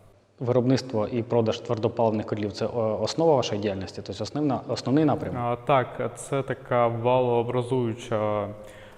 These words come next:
Speaker 2: а, частка нашого бізнесу. Е, от, і, е, так як ми починали з котлів, е, твердопаливних, е, у нас є там декілька виробництв, на одному зараз ми знаходимося, тому так, це от основа нашого бізнесу.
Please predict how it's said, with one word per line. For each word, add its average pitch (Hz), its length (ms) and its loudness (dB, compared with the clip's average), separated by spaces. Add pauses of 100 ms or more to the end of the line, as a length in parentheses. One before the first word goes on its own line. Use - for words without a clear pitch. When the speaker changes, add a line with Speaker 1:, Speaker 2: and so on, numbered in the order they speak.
(160)
Speaker 2:
а, 107 240 -2
частка - 360 -2
нашого 110 320 -6
бізнесу. 143 460 -4
Е, 104 280 -8 (300)
от, 107 460 -2
і, 135 420 -2 (480)
е, 110 100 -6 (280)
так 120 140 2 (280)
як 104 160 -6
ми 107 60 -6
починали 170 460 -2
з 165 60 -6
котлів, 156 360 -6 (160)
е, 120 140 -4
твердопаливних, 117 840 -2 (560)
е, 107 60 -6
у 107 120 -2
нас 113 260 -2
є 104 60 -4
там 104 220 -6
декілька 110 380 -6
виробництв, 143 540 -4
на 127 80 0
одному 123 340 -4
зараз 117 340 -4
ми 117 100 -8
знаходимося, 113 640 -8
тому 120 280 -12
так, 104 240 -2 (120)
це - 120 -4
от 101 300 -6
основа 104 340 -8
нашого 107 280 -12
бізнесу. 110 340 -12